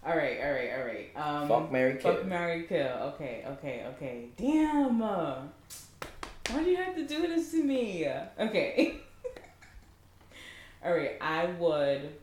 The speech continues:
Speaker 1: I would fuck Ko-, what's his name? Kofi?
Speaker 2: Uh, Kofi Siri-, Siriboe.
Speaker 1: I would fuck Kofi Siriboe.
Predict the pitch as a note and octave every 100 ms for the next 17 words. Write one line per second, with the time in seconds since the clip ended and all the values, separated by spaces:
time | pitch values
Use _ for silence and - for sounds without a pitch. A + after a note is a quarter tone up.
0 | - - - - - - - - - -
1 | - - - - - - - - - -
2 | - - D#3 E3+ D#3+ D#3 - - G3+ G#3
3 | - - - - - - F#3+ E3+ D#3+ D3
4 | - - - - - - - - - E3
5 | F3 F#3 F#3+ F#3 F#3+ F3+ E3 F#3 F3+ F3+
6 | F3+ - - - - A#2+ A#2 A2+ A2 -
7 | B2+ A#2+ A#2+ A#2+ A#2+ A#2+ - - A#2+ A#2+
8 | C3 B2+ - - E3 D3+ D3 E3+ F3 F3+
9 | E3+ G3 G3 G3 E3 D3 C#3+ E3+